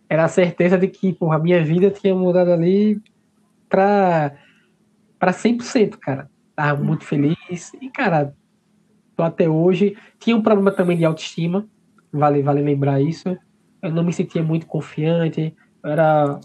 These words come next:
aquele guri bem tímido, muito introvertido, mal socializava com, com, com a,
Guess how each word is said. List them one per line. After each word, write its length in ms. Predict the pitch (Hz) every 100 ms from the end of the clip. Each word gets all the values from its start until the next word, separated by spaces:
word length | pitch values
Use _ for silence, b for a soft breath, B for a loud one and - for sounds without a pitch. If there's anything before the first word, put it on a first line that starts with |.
| -
aquele 280 | - 160 160
guri 580 | 156 160 160 156 151 147 156 - _ 165
bem 760 | 156 170 202 214 208 196 165
tímido, 880 | - 165 180 180 170 165 160 156 151 202
muito 340 | 180 196 220 208
introvertido, 1040 | 170 185 170 156 - 180 190 180 175 175 - b _ _ _ _ _
mal 220 | 165 165
socializava 600 | 175 170 180 165 160 151 160
com, 220 | 160 143
com, 240 | - 151
com 120 | 143 151
a, 220 | 156